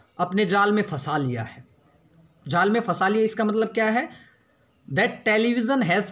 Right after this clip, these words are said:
complete control over people, कि टेलीविजन ने पूरा कंट्रोल कर लिया है लोगों पर।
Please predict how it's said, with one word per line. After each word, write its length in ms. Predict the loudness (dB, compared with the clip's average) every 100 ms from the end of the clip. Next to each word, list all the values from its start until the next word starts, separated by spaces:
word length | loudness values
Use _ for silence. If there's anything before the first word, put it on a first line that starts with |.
| -2
complete 440 | -2 0 -2 -2
control 460 | -2 -2 0 2 2
over 260 | 4 2 0 -4 -20 _ _ _ _ -2
people, 320 | -2 -2 -10 -12 -20 _ _ -6
कि 80 |
टेलीविजन 520 | -2 0 2 2 2 0
ने 140 | 0
पूरा 420 | -2 -2 0 2
कंट्रोल 420 | 0 0 0 0
कर 160 | 0 -4
लिया 220 | -4 -4
है 60 | -4
लोगों 280 | -6 -8 -12
पर। 300 | -14 -20